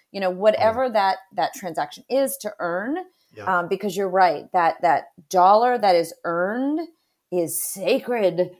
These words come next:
Speaker 2: Totally.
Speaker 1: will stay in their wallet for, you know, the test of time. Whereas
Speaker 2: Yep.
Speaker 1: that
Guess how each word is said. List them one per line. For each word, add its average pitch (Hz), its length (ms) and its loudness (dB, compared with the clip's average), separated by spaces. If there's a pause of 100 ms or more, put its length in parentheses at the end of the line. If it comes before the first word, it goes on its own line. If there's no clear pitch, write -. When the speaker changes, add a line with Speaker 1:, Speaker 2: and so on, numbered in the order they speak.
(140)
Speaker 2:
Totally. 220 340 2
Speaker 1:
will 208 140 0
stay 214 320 -4
in 226 80 -6
their 202 160 -4
wallet 196 380 4 (120)
for, 180 480 2
you 196 100 -4
know, 175 140 -2
the 180 100 -2
test 196 340 -4
of 185 80 -10
time. 185 400 -6
Whereas 165 380 -2
Speaker 2:
Yep. - 60 -18
Speaker 1:
that 165 300 -2